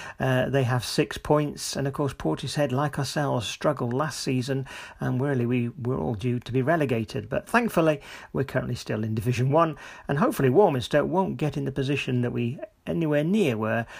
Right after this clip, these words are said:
uh, last year. So I'm sure we can, uh, pull that around. And I'm sure with the management team,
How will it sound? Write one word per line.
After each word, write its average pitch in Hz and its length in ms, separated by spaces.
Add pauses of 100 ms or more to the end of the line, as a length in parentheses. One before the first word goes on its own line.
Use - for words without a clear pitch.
(160)
uh, - 80
last 113 420
year. 120 640 (220)
So - 180
I'm 117 120
sure 120 180
we 113 100
can, 110 300
uh, 110 160 (120)
pull 123 160
that 110 140
around. 101 400 (400)
And 123 280
I'm 135 140
sure 165 300
with 139 260
the - 80
management 127 380
team, 160 320